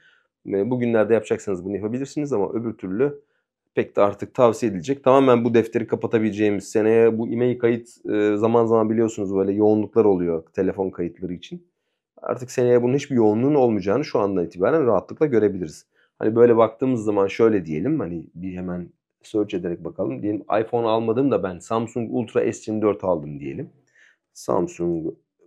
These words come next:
Ultra, e, S yirmi dört Ultra, evet şuradan hemen bakalım. Ee, U S price dersek, değil mi? Hemen çıkartırız zannediyorum. Evet, bin üç yüz dolarmış mesela Samsung'un.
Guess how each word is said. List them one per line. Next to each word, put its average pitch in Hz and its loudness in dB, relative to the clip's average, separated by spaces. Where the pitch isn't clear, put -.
Ultra, 80 -6
e, - -16
S - -16
yirmi 78 -8
dört - -16
Ultra, 76 -12
evet 71 -16
şuradan 73 -18
hemen 73 -16
bakalım. 71 -16
Ee, - -14
U 78 -8
S - -20
price 69 -8
dersek, - -12
değil 90 -6
mi? - -10
Hemen 69 -14
çıkartırız 64 -16
zannediyorum. 65 -16
Evet, 80 -6
bin 160 0
üç 208 -8
yüz 120 -6
dolarmış 82 -4
mesela 69 -12
Samsung'un. 104 -6